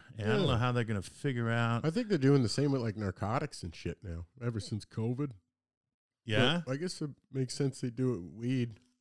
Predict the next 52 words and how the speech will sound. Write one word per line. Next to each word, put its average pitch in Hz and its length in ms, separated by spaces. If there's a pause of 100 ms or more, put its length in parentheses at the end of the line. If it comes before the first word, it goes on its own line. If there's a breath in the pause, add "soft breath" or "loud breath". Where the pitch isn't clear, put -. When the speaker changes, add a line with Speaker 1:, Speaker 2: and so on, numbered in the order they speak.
(320)
Speaker 1:
Well, 196 240
that's 151 160
true. 95 320 (560)
But 139 80
weed 190 200
is 127 120
a 113 80
lesser 90 300
of 87 60
the 82 80
two 85 280
evils. 78 440
It's 120 140
a 131 80
plant. - 340 (400)
Come 113 200
on. 82 240 (340 loud breath)
I 202 80
don't 240 140
even 208 240
Speaker 2:
I'm 185 100
with 185 160
you 101 80
on 113 60
Speaker 1:
understand 90 80 (140)
why - 60
Speaker 2:
that. 107 80
Speaker 1:
weed 156 220
was 127 160
so 139 380
taboo 120 500
in 110 60
the 90 80
first - 380
place. - 460 (1400 loud breath)
Speaker 2:
I 107 80
don't 143 120
know. 135 220
You 107 100
know 156 120
what? 156 200
Uh, 131 60
my 139 260
theory 135 380
is, 113 180
uh, 107 340
in 113 100
the 101 80
twenties, 127 520
uh, 98 80
when, 90 340
uh, 82 260